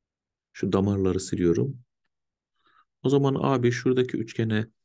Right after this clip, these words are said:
bak şimdi, o tatlı şeyi yazıyorum gene. İki iç açı ölçüsü toplamı bir dış açıya.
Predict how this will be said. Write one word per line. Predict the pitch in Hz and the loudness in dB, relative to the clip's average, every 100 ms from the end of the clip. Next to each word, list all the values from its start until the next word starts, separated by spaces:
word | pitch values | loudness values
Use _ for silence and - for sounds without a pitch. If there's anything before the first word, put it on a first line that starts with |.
| _ _ | _ _
bak | 92 95 - | -4 -4 -4
şimdi, | - - 123 135 | -10 -4 -2 -2
o | - | -4
tatlı | - 101 - | -4 -4 -4
şeyi | - 95 87 | -4 0 0
yazıyorum | 85 - - | 0 -4 -4
gene. | - - 69 - - _ - | -4 -4 -4 -10 -20 _ -6
İki | 120 - - | -2 2 4
iç | 156 - | 2 0
açı | 117 120 - | -4 -2 0
ölçüsü | 110 107 120 - | 0 -2 -10 -2
toplamı | 120 117 127 156 | -2 0 0 2
bir | 127 117 | 4 4
dış | 113 - | 2 0
açıya. | 92 - 85 | -4 -2 -4